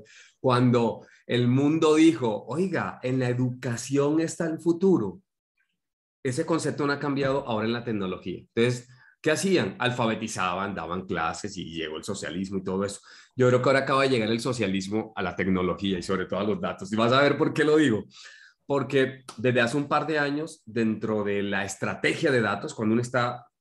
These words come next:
digamos, desarrollando una estrategia hacia una empresa, hay varios pilares que hay que desarrollar. Uno tiene que ver precisamente con lo que es el consumo de la información. Y cuando hablamos del consumo de la información, entonces hablamos de que debemos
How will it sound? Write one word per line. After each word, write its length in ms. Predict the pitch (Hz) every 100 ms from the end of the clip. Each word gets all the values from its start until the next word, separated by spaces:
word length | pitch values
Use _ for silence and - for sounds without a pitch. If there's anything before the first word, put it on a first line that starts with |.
| _ _ _
digamos, 420 | 101 101 113 120
desarrollando 540 | 123 117 120 101 104 120
una 80 |
estrategia 380 | 123 120 98 104
hacia 120 | 107
una 80 | 113
empresa, 520 | 123 120 104 - - - _ _ -
hay 160 | 117 120
varios 320 | 131 135 131
pilares 340 | 127 110 113
que 80 | 120
hay 100 | 107
que 80 | 127
desarrollar. 760 | 127 120 127 143 135 139 135
Uno 200 | 127 117
tiene 240 | 120 123 123
que 140 | 120
ver 320 | 104 110 110 110
precisamente 760 | 113 104 101 107 110 107 107
con 160 | 110 101
lo 120 | 95
que 360 | 98 95 98 107
es 220 | 107 _ _ _
el 180 | - 107
consumo 640 | 110 113 113 156 147 127 120
de 100 | 110
la 80 |
información. 720 | 107 104 101 90 87 101 85 - _ _ _ -
Y 80 |
cuando 220 | 113 120 117
hablamos 280 | 113 131
del 120 | 151 143
consumo 400 | 143 131 131 135
de 80 |
la 40 | 135
información, 720 | 131 131 135 131 131 120 123
entonces 320 | 117 104 113
hablamos 440 | 117 110 104 113 113
de 300 | 110 107 107
que 100 | 113
debemos 640 | 104 101 123 117 113 -